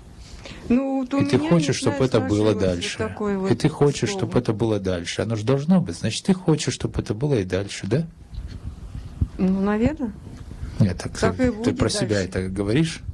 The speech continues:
Speaker 2: что ты хочешь этого, чтобы было дальше. Ведь ты считаешь это правильным. Вот это про себя и надо говорить. Я же вижу, что это правильно, значит, я хочу, чтоб это было и дальше. Чтоб человек был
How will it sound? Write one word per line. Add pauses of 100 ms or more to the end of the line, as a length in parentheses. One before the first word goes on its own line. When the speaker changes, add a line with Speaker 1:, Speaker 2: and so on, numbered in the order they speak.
(160)
Speaker 2:
что
ты
хочешь
этого,
чтобы
было
дальше.
Ведь
ты
считаешь
это
правильным. (1800)
Вот
это
про
себя
и
надо
говорить. (560)
Я
же
вижу,
что
это
правильно,
значит,
я
хочу,
чтоб
это
было
и
дальше. (760)
Чтоб
человек
был